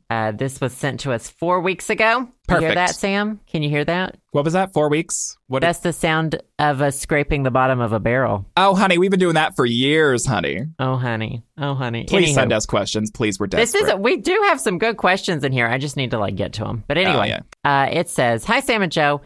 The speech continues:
Speaker 1: I've been listening to some of the older episodes of the podcast and reflecting on how different my life was four years ago.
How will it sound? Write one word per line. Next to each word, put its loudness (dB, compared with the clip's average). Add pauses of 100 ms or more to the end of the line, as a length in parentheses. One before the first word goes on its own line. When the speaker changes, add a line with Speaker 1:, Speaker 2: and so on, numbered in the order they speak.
(160)
Speaker 1:
I've 0
been 0
listening -2
to -4
some -4
of -2
the -4
older 2
episodes 0
of -2
the -2
podcast -2
and -4
reflecting -2
on 0
how 0
different -2
my 2
life 0
was 0
four -2
years 0
ago. 0